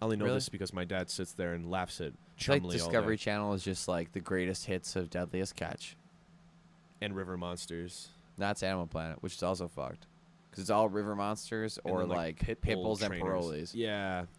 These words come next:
Speaker 2: And it's like, obviously, Steve Irwin, not around to do anything, rest in peace. But, like, yeah, when did we,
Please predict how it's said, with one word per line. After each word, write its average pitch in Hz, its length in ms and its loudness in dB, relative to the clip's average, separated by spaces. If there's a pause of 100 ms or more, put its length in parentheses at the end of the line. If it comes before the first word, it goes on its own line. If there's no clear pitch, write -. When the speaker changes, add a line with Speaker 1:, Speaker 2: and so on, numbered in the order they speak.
(140)
Speaker 2:
And 123 120 2
it's 131 100 2
like, 131 240 6
obviously, 135 560 8
Steve 117 300 2
Irwin, 104 360 4
not 95 200 0
around 92 300 2
to 87 80 -8
do 92 260 -2
anything, 87 360 -4
rest 85 220 -6
in 82 80 -8
peace. 85 340 -2
But, 80 140 0
like, 87 460 0
yeah, 110 160 2
when 98 180 2
did 123 80 0
we, 135 120 2